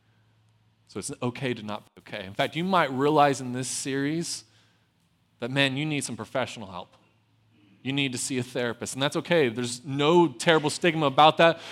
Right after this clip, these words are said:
because what that's actually saying is that you're committed about your own healing. And I'm a big fan of that because, believe it or not,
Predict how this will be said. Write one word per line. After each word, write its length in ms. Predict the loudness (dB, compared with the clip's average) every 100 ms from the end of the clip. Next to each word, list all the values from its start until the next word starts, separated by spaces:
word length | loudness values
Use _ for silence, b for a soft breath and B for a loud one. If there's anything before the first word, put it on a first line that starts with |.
| B _
because 160 | -4 2
what 200 | 0 4
that's 180 | 4
actually 280 | 6 4 2
saying 280 | 2 2 2
is 80 | 0
that 80 | 0
you're 240 | 0 -2
committed 420 | -2 -4 0 0
about 200 | 2 2
your 120 | 0
own 200 | -4 -4
healing. 340 | -4 -6 -8 -10 B B
And 100 | 4
I'm 140 | 6 6
a 60 |
big 180 | 6 6
fan 220 | 6 4
of 60 | 6
that 140 | 4
because, 220 | 6 2
believe 340 | 2 2 2 4
it 40 |
or 60 | 6
not, 300 | 6 4